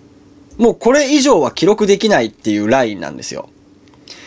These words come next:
で、これよーく見てもらうと、まあ、八十パーと百パーの間の、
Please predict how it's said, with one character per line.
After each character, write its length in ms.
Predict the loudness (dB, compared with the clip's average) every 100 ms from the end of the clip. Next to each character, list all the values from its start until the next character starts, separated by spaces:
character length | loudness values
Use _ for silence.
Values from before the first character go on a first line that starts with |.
| -20 -6
で、 80 | 2
こ 80 | 4
れ 80 |
よ 100 | 4
ー 200 | 4 4
く 120 | 4 2
見 160 | 4
て 100 | 4
も 140 | 2 0
ら 140 | -2
う 80 | -4
と、 320 | 0 2 2
ま 100 | 0
あ、 20 |
八 320 | -2 -2 -2
十 160 | 0 0
パ 360 | -2 0 2 2
ー 100 | 2
と 240 | 2 2
百 320 | 0 -6 -6
パ 240 | 0 2 2
ー 40 |
の 180 | -2 -6 -2
間 480 | -2 -2 0 0
の、 340 | 2 0 0